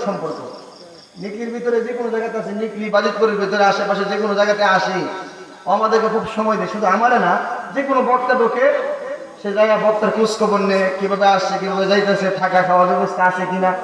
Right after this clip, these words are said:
মানে সব সময় এদিক দিয়ে খুব গুরুত্ব দেয় মানুষকে। এই জন্য আমরাও তার ভালোবাসার প্রতি খেয়াল করে সব কিছু ফালায় দৌড়ায় মাহফিলে আসছি।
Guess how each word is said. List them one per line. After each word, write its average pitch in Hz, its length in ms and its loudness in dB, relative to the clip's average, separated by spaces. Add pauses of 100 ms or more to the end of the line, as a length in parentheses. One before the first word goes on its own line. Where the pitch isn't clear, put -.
(300)
মানে 220 200 -2
সব 262 120 4 (100)
সময় 269 280 4 (1080)
এদিক 202 320 -6
দিয়ে 226 120 2
খুব 202 280 0 (440)
গুরুত্ব 220 360 2
দেয় 170 160 0
মানুষকে। - 1120 -8
এই 180 60 -2
জন্য 208 220 2
আমরাও 202 640 4
তার 190 140 2
ভালোবাসার 185 840 2 (200)
প্রতি 180 240 -8
খেয়াল 208 280 2 (100)
করে 214 260 4 (1160)
সব 202 220 0
কিছু 214 300 -2
ফালায় 202 360 4
দৌড়ায় 202 340 4
মাহফিলে 185 400 2
আসছি। 185 600 4